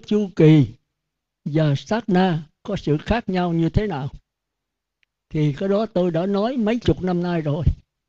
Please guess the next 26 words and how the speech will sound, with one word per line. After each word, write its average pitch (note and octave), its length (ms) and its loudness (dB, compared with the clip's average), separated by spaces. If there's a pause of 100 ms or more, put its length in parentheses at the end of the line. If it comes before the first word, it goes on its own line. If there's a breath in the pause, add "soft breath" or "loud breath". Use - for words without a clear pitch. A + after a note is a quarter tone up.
(380)
Thì D3+ 300 0
Phật D#3+ 260 2
tử D#3+ 160 -4
dừng D#3+ 320 -2
cho E3 80 -2
nghe E3+ 220 0
không E3+ 240 0
vô. E3+ 240 4 (580)
Tôi F3 200 0
lúc G3+ 180 0
đầu D3+ 200 0
tôi F3 200 -4
giảng E3 340 -2
thì E3 140 6
nó D#3 140 -2
hơi F#3+ 160 0
lông D#3+ 240 -2
cộng. D3+ 280 -2 (640)
Giờ D3 180 0
càng D#3 220 4
ngày D#3 400 2
nó E3 240 -2
càng D3+ 220 0
sáng A3 280 -4
tỏ E3+ 200 -2
hơn. E3 240 0